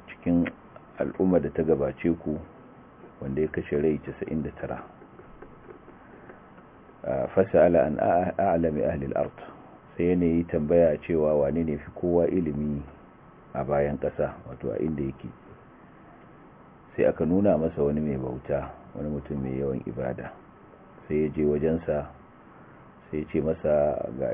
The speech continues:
irin ɓarnar da ya yi, ya kashe mutum a rayuwarsa casa'in da tara. To, shin yana da damar ya tuba?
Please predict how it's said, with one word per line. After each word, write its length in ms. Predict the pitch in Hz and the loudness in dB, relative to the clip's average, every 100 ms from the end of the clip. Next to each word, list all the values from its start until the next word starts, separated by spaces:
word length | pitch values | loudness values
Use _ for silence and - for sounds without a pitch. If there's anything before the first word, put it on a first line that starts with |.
| 71 | 0
irin 320 | 80 71 60 - | 0 0 -4 -6
ɓarnar 320 | 64 73 71 | -4 -2 -4
da 80 | 64 | -2
ya 120 | 69 | -2
yi, 160 | 71 71 - - - - 69 | -2 -4 -8 -20 -20 -12 -6
ya 80 | 71 | -4
kashe 260 | 78 - | -4 -4
mutum 460 | 69 69 73 71 71 85 - - - - - - | -6 -6 -4 -4 -6 -10 -18 -20 -20 -20 -20 -14
a 80 | 64 67 | -8 -4
rayuwarsa 440 | 69 73 78 - - | -2 0 0 -4 -14
casa'in 400 | - - 78 76 | -14 -8 -4 -4
da 80 | - | -6
tara. 240 | - - - - - - - - - - - - - - - - - - - - - | -12 -14 -16 -20 -20 -20 -20 -20 -20 -20 -20 -20 -20 -20 -20 -20 -20 -20 -20 -20 -8
To, 80 | 73 | -8
shin 380 | - 87 80 67 - | -2 0 0 0 -2
yana 240 | 82 78 | 0 2
da 80 | 69 | 0
damar 300 | 67 82 85 | 2 4 4
ya 160 | 76 67 - | 2 -2 -2
tuba? 320 | 85 98 | 0 0